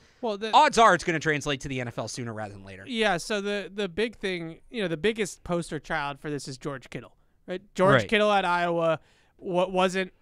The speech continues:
Speaker 1: a big-time player at, at Iowa. It wasn't like he was putting up eight hundred yards or something like that at Iowa, and then obviously he comes to the pros, he's an all-pro tight
Speaker 2: Yeah.
Speaker 1: end,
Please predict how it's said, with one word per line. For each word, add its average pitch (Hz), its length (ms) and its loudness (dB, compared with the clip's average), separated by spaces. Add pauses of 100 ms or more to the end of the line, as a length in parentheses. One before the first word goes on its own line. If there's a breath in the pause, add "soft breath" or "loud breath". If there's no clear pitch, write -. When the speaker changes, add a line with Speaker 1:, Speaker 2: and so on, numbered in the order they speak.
(140)
Speaker 1:
a 214 100 -2
big-time 165 600 -4
player 147 420 -4
at, 135 180 -8
at 156 140 -6
Iowa. 123 380 -6
It 131 60 -10
wasn't 156 260 -4
like 151 160 -4
he 160 80 -4
was 143 120 -6
putting 156 320 -6
up 143 140 -6
eight 143 140 -4
hundred 139 260 -12
yards 131 320 -6
or 131 40 -10
something 139 280 -10
like 131 220 -10
that 131 160 -6
at 139 100 -10
Iowa, 151 360 -4
and 135 100 -8
then 135 100 -8
obviously 135 400 -8
he 131 60 -14
comes 131 180 -12
to - 60 -20
the 139 80 -12
pros, 127 260 -10
he's 156 80 -14
an 127 80 -12
all-pro 120 380 -12
tight 139 200 -12
Speaker 2:
Yeah. 123 120 -2
Speaker 1:
end, 98 120 -14